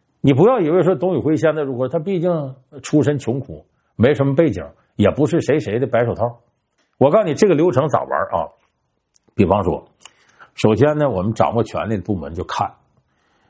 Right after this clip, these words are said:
哪哪哪个人现在在网上挺火，我审查你一下，发现你也没踩正红线，也没有什么大毛病。好，我让你铺腾，我让你展示个性，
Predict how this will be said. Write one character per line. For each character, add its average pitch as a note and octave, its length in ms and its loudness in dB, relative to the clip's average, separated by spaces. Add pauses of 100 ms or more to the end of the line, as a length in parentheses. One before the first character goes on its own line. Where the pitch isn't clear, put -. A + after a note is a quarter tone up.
哪 A#2+ 160 4
哪 C#3 140 0
哪 F2 200 -2
个 C2+ 60 -4
人 G2 120 2
现 A#2+ 160 2
在 A2 60 -2
在 A2+ 100 0
网 F2 200 -4
上 C#2 120 -14
挺 - 200 -10
火， - 200 -14 (1400)
我 D#3 80 4
审 G#2+ 220 0
查 G#2 160 2
你 C3+ 100 -6
一 F2 60 -8
下， - 240 -10 (160)
发 B2 160 2
现 C3 200 2
你 G2+ 120 -8
也 A2+ 160 -2
没 C#3 120 2
踩 E2 220 -4
正 A2+ 220 -4
红 G2 180 -10
线， A#2+ 200 0
也 C#2+ 80 -12
没 F2 120 -8
有 A2 60 0
什 G2+ 80 -10
么 A2 80 -6
大 G#2+ 120 2
毛 C#2 200 -8
病。 F#2 120 -4 (240)
好， - 140 0 (960)
我 A2+ 140 4
让 F3 160 2
你 G#2+ 80 0
铺 E2 240 -8
腾， - 120 -14 (1040)
我 A#2 140 4
让 G3 160 0
你 D#3+ 80 0
展 C#2+ 220 0
示 - 100 -8
个 G#2+ 180 0
性， F2+ 160 -12